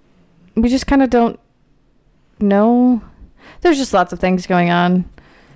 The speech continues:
So we just don't, we just need time to think of, like, what we actually need to get done. And some of the things, though, like, won't. I suppose I could write, like, a how-to on editing podcasts and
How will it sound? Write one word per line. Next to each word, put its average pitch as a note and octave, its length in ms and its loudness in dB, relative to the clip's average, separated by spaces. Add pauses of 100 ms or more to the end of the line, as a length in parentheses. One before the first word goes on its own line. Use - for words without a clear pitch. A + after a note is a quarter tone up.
(140)
So - 200 -6
we A3+ 120 0
just G#3+ 220 -4
don't, F#3 500 0
we A3 160 0
just G#3 160 -4
need F#3+ 140 -2
time F3+ 260 -2
to F3+ 100 0
think F3+ 220 -4
of, F3+ 220 -6
like, F3 280 -8 (640)
what G3+ 180 -2
we - 100 -2
actually G#3+ 320 0
need G#3 140 2
to G#3 80 -2
get G3 140 -2
done. F#3+ 460 0 (840)
And F#3+ 580 -2 (300)
some A3 260 0
of A3 60 0
the G#3+ 100 0
things, B3 300 0
though, B3+ 220 2
like, F3+ 320 -2
won't. F3+ 600 0 (800)
I B3+ 80 -2
suppose C#4 220 0
I D#4 40 2
could D4+ 160 0
write, G3+ 180 0
like, F#3+ 140 -4
a F#3+ 280 -4
how-to G3+ 480 0
on F#3+ 440 2
editing F#3+ 580 0
podcasts F#3+ 600 -4
and G3 240 -4